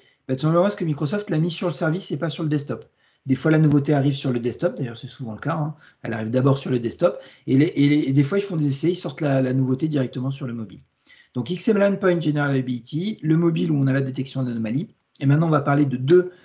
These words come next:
nouveautés qui sont arrivées. Je vais les prendre dans le désordre.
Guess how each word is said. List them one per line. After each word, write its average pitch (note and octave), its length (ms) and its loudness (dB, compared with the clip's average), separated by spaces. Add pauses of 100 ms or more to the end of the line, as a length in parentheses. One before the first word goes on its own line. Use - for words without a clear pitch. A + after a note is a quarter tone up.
(200)
nouveautés E3+ 520 4
qui F3+ 120 -10
sont D#3 160 -4
arrivées. C3+ 460 0 (640)
Je A#2 120 -4
vais C#3+ 60 6
les C#3+ 80 4
prendre D#3 220 0
dans D3+ 80 4
le D3+ 60 2
désordre. D3 460 2